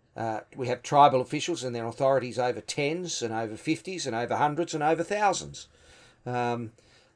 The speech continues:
uh, and, uh, and here's the really interesting thing from my perspective. Um,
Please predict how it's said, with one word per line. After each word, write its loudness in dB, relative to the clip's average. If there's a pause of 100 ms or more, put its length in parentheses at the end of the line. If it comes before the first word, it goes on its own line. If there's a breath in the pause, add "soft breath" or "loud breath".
(180 soft breath)
uh, 2
and, 2
uh, 8
and 0
here's -2
the 0
really 2
interesting -8
thing -12 (360)
from -6
my 0
perspective. -10 (500 soft breath)
Um, -2